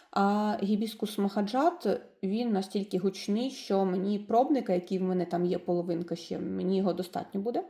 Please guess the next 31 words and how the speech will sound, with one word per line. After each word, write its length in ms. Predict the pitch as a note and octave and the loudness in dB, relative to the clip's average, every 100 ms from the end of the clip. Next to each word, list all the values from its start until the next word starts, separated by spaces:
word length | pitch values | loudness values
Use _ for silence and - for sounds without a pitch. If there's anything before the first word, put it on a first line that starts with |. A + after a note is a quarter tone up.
| - - - _ - | -12 -20 -20 _ -4
Мені 380 | B3 B3 A#3+ - | -2 -2 -4 -2
не 200 | A#3 B3 | -2 -2
потрібно 440 | A#3+ A3+ G#3+ A3 | -2 -2 -2 -4
ще 220 | - A3+ | -4 -6
п'ять 280 | A3 G#3+ G#3+ | -4 -4 0
мілілітрів 420 | G#3 G3+ G3+ G#3 G#3 | 0 2 -2 -4 2
мініатюрка. 640 | G3+ G3+ G3+ G3 - - | 2 2 0 -4 -4 -2
І 120 | C#4+ A4 | 0 2
ось, 300 | G#3+ F#3 G3 | 2 0 0
гляньте, 360 | G3 F3+ F3+ | 0 0 0
вони 180 | F#3+ F3+ | 0 0
дуже 240 | G3+ G#3 | 0 0
класно 360 | G3 G3 G3 F#3+ | 0 0 0 -2
виглядають. 600 | F#3 F#3+ G3 C#4+ A#3 - - - _ _ | 0 0 2 2 0 -4 -20 -20 _ _
Це 160 | - B3+ | 2 2
всього 320 | B3+ A#3 G#3+ | 2 2 4
лише 260 | F#3+ G3 F#3 | 2 0 -2
п'ять 360 | G#3+ G3+ - | 2 2 2
мілілітрів. 640 | G3+ G3+ E3+ - B3 - - _ - - - - | 2 4 2 0 -2 -4 -6 _ -20 -20 -14 -2
Е, 240 | F#3 F#3+ | 0 0
ну, 140 | A#3+ G3+ | 2 0
ціна, 400 | - G3+ F3+ E3+ - - - | 2 4 4 4 -6 -20 -4
м, 420 | G3 G3 F#3+ F#3+ | 0 2 0 0
як 180 | F#3 E3+ | 2 2
для 100 | F3+ | 0
п'яти 240 | F3+ F#3 | -2 0
мілілітрів 520 | F3+ F#3 F3+ - F3+ G3+ | 2 2 0 -2 -8 -4
досить 340 | F3+ - - | -4 -4 -12
таки 200 | - F#3+ | -10 -8
дорога, 480 | F#3 G#3 A3 E4+ - | -4 -2 0 0 2
але, 400 | F#3+ F#3+ B3+ | 0 2 2